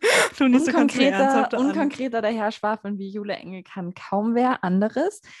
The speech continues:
Speaker 2: Toll. War auf jeden Fall eine super informative Folge. Ich habe auch sehr viel gelernt und weiß jetzt, dass ich, sollte ich gerade sagen, jetzt weiß ich, dass ich österreichische Kinder bekomme. Zieh ich vielleicht zurück.
Speaker 1: Dass du Kinder in Österreich bekommst, meinst du?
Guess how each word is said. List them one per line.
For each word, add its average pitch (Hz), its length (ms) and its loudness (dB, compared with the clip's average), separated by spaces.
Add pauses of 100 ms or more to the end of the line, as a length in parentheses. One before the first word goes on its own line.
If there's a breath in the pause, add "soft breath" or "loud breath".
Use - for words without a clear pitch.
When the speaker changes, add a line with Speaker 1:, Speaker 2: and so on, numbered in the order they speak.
(480 loud breath)
Speaker 2:
Toll. 170 320 -2
War 247 160 4
auf 330 60 2
jeden 330 160 4
Fall 302 100 4
eine 262 120 6
super 262 220 -2
informative 226 400 -6
Folge. 208 320 -4
Ich 208 140 -8
habe 185 100 -4
auch 202 80 -6
sehr - 180 -4
viel 196 200 -6
gelernt 175 500 -4
und 202 160 -2
weiß 190 300 0
jetzt, 240 220 -2
dass 202 160 0
ich, 214 260 -4 (240 soft breath)
sollte 214 180 2
ich 220 60 -4
gerade 208 140 0
sagen, 202 140 2
jetzt 202 120 -2
weiß 208 160 2
ich, 208 60 -8
dass 190 160 -2
ich - 60 -12
österreichische 196 440 -6
Kinder 185 220 -2
bekomme. 175 360 -10 (400 soft breath)
Zieh - 140 -8
ich 175 100 -8
vielleicht 147 300 -8
zurück. - 300 -12 (600 soft breath)
Speaker 1:
Dass 208 160 -6
du 214 80 -8
Kinder 190 240 -6
in 165 100 -10
Österreich 170 380 -10
bekommst, 190 280 -12
meinst 196 240 -12
du? 262 60 -12